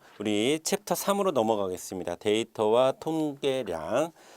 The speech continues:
자, 첫 번째 섹션의 데이터의 수집 보도록 하겠습니다. 자, 우리가 좀 일상적으로도 많이 쓰는 말이에요. 데이터라는 말도 그렇고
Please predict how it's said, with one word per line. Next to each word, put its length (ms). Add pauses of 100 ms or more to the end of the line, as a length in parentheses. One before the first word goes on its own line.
(100)
자, 160
첫 200
번째 360
섹션의 680
데이터의 540
수집 420
보도록 300
하겠습니다. 640 (500)
자, 560
우리가 200
좀 240
일상적으로도 640
많이 260
쓰는 260
말이에요. 440
데이터라는 580
말도 320
그렇고 560